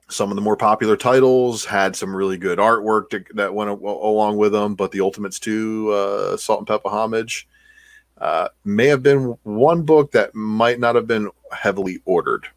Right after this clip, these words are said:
So I, I think it's a good hunt for the people to go into the back issue bins and try to find these things.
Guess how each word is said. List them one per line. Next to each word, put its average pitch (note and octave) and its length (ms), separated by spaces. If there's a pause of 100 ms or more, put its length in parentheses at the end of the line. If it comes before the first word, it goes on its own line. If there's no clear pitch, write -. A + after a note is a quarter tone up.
(140)
So F2 460
I, F#2 320
I - 40
think A2 260
it's G2+ 200
a F#2+ 40
good G#2+ 460 (600)
hunt - 520
for A#2 240
the G#2+ 80
people A2 240
to G#2+ 60
go A2 260
into G#2+ 160
the G2+ 80
back G#2 220
issue G2+ 160
bins G2+ 280
and F#2+ 80
try G2 160
to F2 60
find A2 260
these A#2+ 160
things. C#3 420